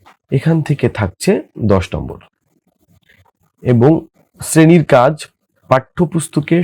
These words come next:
সন্নিবেশিত একক ও দলগত কাজ, ছক পূরণ, বক্স পূরণ, ফ্লোচার্ট অঙ্কন, এখান থেকে থাকছে দশ নম্বর। এই মোট তিরিশ নম্বর।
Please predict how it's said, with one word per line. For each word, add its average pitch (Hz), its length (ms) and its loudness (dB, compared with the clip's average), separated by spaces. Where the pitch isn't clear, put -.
সন্নিবেশিত 139 680 2
একক 143 240 -4
ও 127 140 2
দলগত 104 480 2
কাজ, 113 140 2
ছক 180 240 0
পূরণ, 131 320 4
বক্স 139 360 2
পূরণ, 131 280 2
ফ্লোচার্ট 165 480 4
অঙ্কন, 131 360 0
এখান 147 280 0
থেকে 120 180 -2
থাকছে 107 340 -4
দশ 92 120 0
নম্বর। 69 240 -6
এই 156 200 4
মোট 170 220 2
তিরিশ 113 240 2
নম্বর। 69 260 -8